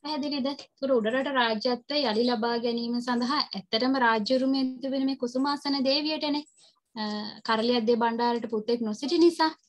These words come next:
ඉතින් මේ කුසුමාසන දේවිය මේ වෙනකොට විවාහ පත් වෙලා හිටියා යමසිංහ බණ්ඩාරත් එක්ක. අ, මේ යමසිංහ බණ්ඩාරව ඊළඟ රාජ්‍යත්වයට පත් කිරීම සඳහා, අ, පෘතුගීසීන් උදව් කරා.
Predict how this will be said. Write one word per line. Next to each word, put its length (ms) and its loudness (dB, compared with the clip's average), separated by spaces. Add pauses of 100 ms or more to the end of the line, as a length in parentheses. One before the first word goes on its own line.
(340)
ඉතින් 220 2
මේ 160 4 (380)
කුසුමාසන 720 2
දේවිය 300 -2
මේ 160 2
වෙනකොට 260 0
විවාහ 360 2
පත් 280 -2
වෙලා 220 2
හිටියා 360 0
යමසිංහ 500 -2
බණ්ඩාරත් 840 -4
එක්ක. 240 -20 (680)
අ, 100 -4 (100)
මේ 220 -4
යමසිංහ 480 2
බණ්ඩාරව 680 2 (240)
ඊළඟ 420 2 (220)
රාජ්‍යත්වයට 880 -4
පත් 300 -2
කිරීම 380 0
සඳහා, 580 -2 (600)
අ, 140 -6
පෘතුගීසීන් 720 2
උදව් 320 2
කරා. 280 -8